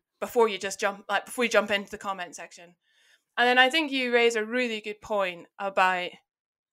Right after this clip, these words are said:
the engagement, um, <clears throat> in the comment section. And it would have been gr-, it would have been really awesome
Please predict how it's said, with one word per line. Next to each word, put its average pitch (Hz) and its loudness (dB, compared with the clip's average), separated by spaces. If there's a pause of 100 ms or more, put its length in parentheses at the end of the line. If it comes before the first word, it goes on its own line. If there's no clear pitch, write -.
(400)
the 190 0
engagement, 190 -6 (280)
um, 185 -6
<clears throat> - -10
in 226 -4
the 196 -4
comment 196 -2
section. 175 -12 (560)
And 220 2
it 233 4
would 254 0
have 254 -2
been 214 -6
gr-, 220 -4 (160)
it 220 2
would 262 2
have 269 -2
been 220 -8 (1400)
really 254 -4
awesome 190 2